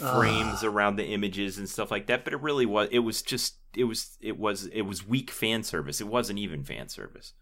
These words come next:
Speaker 1: It was clear from the beginning that Ang Lee had no respect for, um, what the source material did. Like, he saw, like, "Oh, it's a comic book." No, it's a compelling story with characters, and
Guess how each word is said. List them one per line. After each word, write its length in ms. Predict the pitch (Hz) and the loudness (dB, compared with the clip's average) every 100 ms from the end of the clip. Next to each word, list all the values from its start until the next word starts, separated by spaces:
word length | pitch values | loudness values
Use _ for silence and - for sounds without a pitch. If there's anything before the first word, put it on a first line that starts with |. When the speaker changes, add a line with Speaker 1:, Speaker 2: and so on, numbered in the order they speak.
| - | -8
Speaker 1:
It 120 | - | 2
was 240 | 156 143 - | 6 6 6
clear 640 | - - 165 214 220 214 | -4 0 2 4 4 2
from 220 | - 185 160 | 6 6 8
the 40 | |
beginning 520 | 131 120 123 101 92 - - - 123 | 6 4 2 2 -6 -12 -20 -18 2
that 360 | 131 131 - - | 4 4 0 -2
Ang 340 | 143 165 180 | 4 4 4
Lee 260 | 156 143 127 | 4 4 4
had 260 | 131 113 | 2 4
no 180 | 113 143 | 6 6
respect 600 | 170 156 - - 147 - | 4 2 0 2 2 2
for, 760 | - - - 127 127 123 123 123 - | -12 -4 4 6 8 6 4 0 -8
um, 480 | - 135 120 117 113 123 | 0 4 6 4 2 -6
what 400 | 113 131 147 - | 4 6 6 4
the 80 | |
source 320 | 135 143 135 139 | 4 6 4 2
material 380 | 120 131 117 | 2 2 0
did. 280 | 95 104 90 | -2 -6 -4
Like, 220 | 123 123 | -2 -2
he 280 | 170 170 170 | 0 2 4
saw, 180 | 165 175 | 10 10
like, 140 | 147 - | 10 8
"Oh, 160 | 202 | 8
it's 160 | 170 - | 8 4
a 40 | |
comic 440 | 135 - 196 139 - | 2 8 8 8 2
book." 240 | 98 - | -6 -6
No, 500 | 117 135 147 127 175 - - - - | 2 8 10 10 8 2 -16 -20 4
it's 200 | 185 - | 6 6
a 60 | 180 | 2
compelling 640 | - 139 - 233 262 226 | 4 6 10 10 12 8
story 440 | - 233 208 190 | 8 8 8 8
with 220 | 160 147 | 6 4
characters, 720 | - 226 175 139 - 98 95 - - - - _ | 6 10 10 10 2 -6 -8 -10 -16 -20 -20 _
and 340 | 170 147 139 | 4 6 6